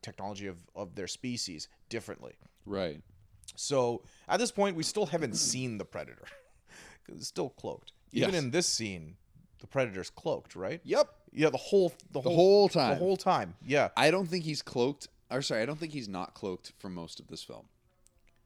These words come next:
Speaker 1: Correct. He, yeah, that's, that's true.
Speaker 2: Like, in and of the, like, the last twenty minutes is where we
Speaker 1: Yeah.
Speaker 2: get into no cloak.
Speaker 1: Yeah.
Speaker 2: No
Speaker 1: He
Speaker 2: cloak
Speaker 1: does
Speaker 2: zone.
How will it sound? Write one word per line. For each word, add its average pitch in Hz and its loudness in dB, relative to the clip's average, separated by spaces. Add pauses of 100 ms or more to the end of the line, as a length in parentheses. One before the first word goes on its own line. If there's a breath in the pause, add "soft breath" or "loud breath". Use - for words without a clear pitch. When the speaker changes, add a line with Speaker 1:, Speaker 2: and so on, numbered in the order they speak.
(580)
Speaker 1:
Correct. 110 -2
He, 123 -6
yeah, 90 -4 (160)
that's, 107 -4 (100)
that's 110 -4
true. - -2
Speaker 2:
Like, - -6 (340 soft breath)
in 139 0
and 151 -2
of 135 0
the, 131 0
like, 120 -2
the 110 -6
last 110 -2
twenty 110 -4
minutes 98 -6
is 95 -10
where 98 -4
we 95 -6
Speaker 1:
Yeah. 95 -4
Speaker 2:
get 82 -6
into 87 -12
no 87 -8
cloak. - -12
Speaker 1:
Yeah. 92 -6 (100)
Speaker 2:
No 92 -10
Speaker 1:
He 185 0
Speaker 2:
cloak 156 -4
Speaker 1:
does 185 4
Speaker 2:
zone. 143 -16